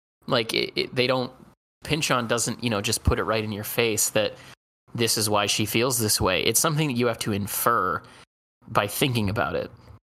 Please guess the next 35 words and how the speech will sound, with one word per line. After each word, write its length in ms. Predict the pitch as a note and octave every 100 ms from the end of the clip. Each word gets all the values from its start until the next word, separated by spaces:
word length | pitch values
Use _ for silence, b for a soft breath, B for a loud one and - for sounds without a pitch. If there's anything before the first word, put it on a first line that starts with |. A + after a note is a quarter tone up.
| _
Um, 480 | A#2 G#2+ G2+ C2+ - - - _ _ _ _ _ -
and 320 | A#2+ A2 -
you 360 | G#2 A2+ B2 B2
really 280 | D3 F#3+ D3+
probably 260 | D3 C3+
wouldn't 260 | B2+ C3+ A2+
even 480 | A#2+ A#2+ A#2 A2+ A2+ - _ _ -
think 220 | C3+ B2
about 180 | B2 -
why 160 | G#2+
she's 220 | A2 A#2 G#2+
doing 280 | A2+ A2
it 140 | A2 -
if, 280 | A#2 A2 -
when 160 | A2+ A2
she 200 | - A2+
is 100 | A2
eventually 320 | A#2 A2+ A2
caught 380 | - B2 B2+ G#2+
by 100 | A2+
Ralph, 400 | A#2 A2+ A#2 - B _ _ _ _ _
she 180 | - A#2
doesn't 280 | A2+ A#2 F#2+
say 180 | A#2
that 220 | A2 G#2+ E2
line, 240 | G#2 G#2
you 60 | G2+
know, 100 | G2+
"I 60 |
wanted 320 | G#2+ G#2+ A2 G#2
a 20 |
vacation 540 | G#2+ G2+ A2 G#2 A#2
from 180 | - G#2
my 180 | F#2+ F#2
life." 540 | F#2+ A#2 - - -